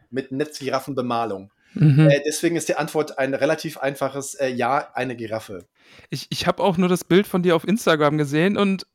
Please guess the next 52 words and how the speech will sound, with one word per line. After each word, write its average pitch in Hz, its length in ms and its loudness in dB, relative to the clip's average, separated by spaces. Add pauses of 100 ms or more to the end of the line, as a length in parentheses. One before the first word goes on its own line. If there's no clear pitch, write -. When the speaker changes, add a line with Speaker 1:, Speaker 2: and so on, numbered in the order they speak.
Speaker 2:
aber 165 220 4
ich 156 100 2
war 190 140 6
so 220 80 2
an 196 100 4
einem 196 120 4
Punkt 226 480 2
nach 196 260 2
den 196 180 2
Tolkien-Tagen, 196 600 4
wo 185 60 2
ich 180 80 -2
gesagt 170 220 -2
hab, 185 100 -8
„Nö, 247 280 4
das, 151 260 -8
das 185 160 -6
hinterfrage 202 520 2
ich 151 60 -2
jetzt 147 160 -2
nicht.“ 170 200 -2 (220)
Natürlich 220 480 4
ist 202 200 4
er 190 160 4
irgendwie 175 380 0
als - 200 -2
Giraffe 156 340 0
über 151 160 4
die 143 80 2
Tolkien-Tage 139 640 2
gelaufen. 143 440 2 (360)
Ich 175 160 2
hab, 208 100 4 (180)
die 160 180 -4
einzige 190 300 0
Frage 180 320 2
hätte 170 140 0
ich 175 100 -4
jetzt 180 160 -2
gehabt: 156 220 -8
Hat 143 100 -6
es 147 80 -6
einen 135 100 -10
Tolkien-Bezug 220 840 0
oder, 165 280 0
ah, 156 100 0
nee, 170 160 0
es - 160 -4
war 156 160 2
eine 156 160 0
Hüpfburg. - 540 -4 (600)
Speaker 1:
Ja. 214 120 -4